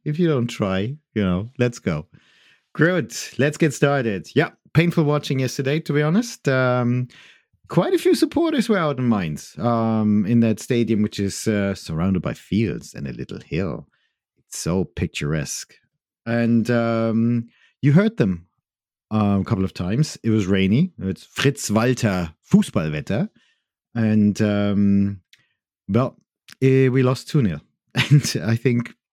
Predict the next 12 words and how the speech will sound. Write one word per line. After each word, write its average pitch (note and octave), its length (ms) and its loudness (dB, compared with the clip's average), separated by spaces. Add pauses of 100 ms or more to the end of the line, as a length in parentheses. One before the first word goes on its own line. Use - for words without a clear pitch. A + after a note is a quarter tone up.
we A2+ 280 2
deservedly B2+ 680 0
lost F2 360 -6
two E2+ 160 -8
nil. D2+ 240 -6 (540)
We D3+ 100 6
did A#3 240 0
get G3 300 0
some E3 300 2
takeaway, E3 720 2
takeaways D#3+ 560 2
from C3 640 -2